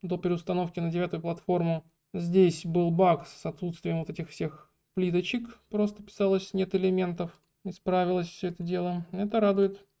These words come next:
Ну, такая вот у нас плазма пять двадцать четыре, собственно. Что у нас дальше имеется? Поломался вид файлового менеджера. Надо вернуть размер окошка. Вот таким образом.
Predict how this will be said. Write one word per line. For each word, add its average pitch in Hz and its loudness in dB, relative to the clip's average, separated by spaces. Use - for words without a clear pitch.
Ну, 220 -6
такая 180 2
вот 156 -4
у 170 -8
нас 165 -10
плазма 240 2
пять 208 2
двадцать 202 2
четыре, 196 -2
собственно. 185 -8
Что - 0
у 226 8
нас 208 8
дальше 175 4
имеется? 165 -2
Поломался 170 0
вид 165 -4
файлового 175 0
менеджера. 247 2
Надо 214 2
вернуть 202 2
размер 190 2
окошка. 185 0
Вот 175 -12
таким 180 -6
образом. 175 0